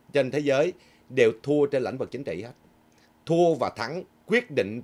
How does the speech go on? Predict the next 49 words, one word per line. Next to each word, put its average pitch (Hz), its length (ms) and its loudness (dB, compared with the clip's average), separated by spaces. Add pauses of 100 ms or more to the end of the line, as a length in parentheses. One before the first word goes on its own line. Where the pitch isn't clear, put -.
trên 139 160 2
cái 127 180 -6
lĩnh 135 60 -10
vực 113 140 -6
chính 139 140 -8
trị, 85 220 -6 (380)
chứ 185 140 8
không 151 140 -4
phải 117 100 -2
trên 127 180 -4
bãi 85 120 -8
chiến 143 140 -10
trường. 104 180 -6 (2500)
Tất 202 220 4
cả 123 180 0
các 160 120 -6
cuộc 139 140 -8
chiến 135 140 -2
trên 151 120 -6
thế 120 80 -10
giới, 123 200 -6 (460)
kể 131 200 6
cả 151 120 -4
bản 135 140 -4
thân 135 160 -6
của 113 100 -10
Hoa 117 100 -8
Kỳ. 90 220 -8 (320)
Hoa 156 140 -2
Kỳ 127 200 0
được 117 140 -4
xem 131 220 -2
là 110 60 -4
có 143 120 -6
lực 110 160 -4
lượng 101 120 -6
quân 123 140 -6
sự 101 300 -6
hùng 113 200 -4
mạnh 98 200 -6
nhất 147 140 -4
thế 160 60 -4
giới 143 280 -2 (380)
và 98 220 -4
đã 104 120 -2
can 131 320 -4
dự 95 160 -6
rất 180 240 -2
nhiều 147 140 2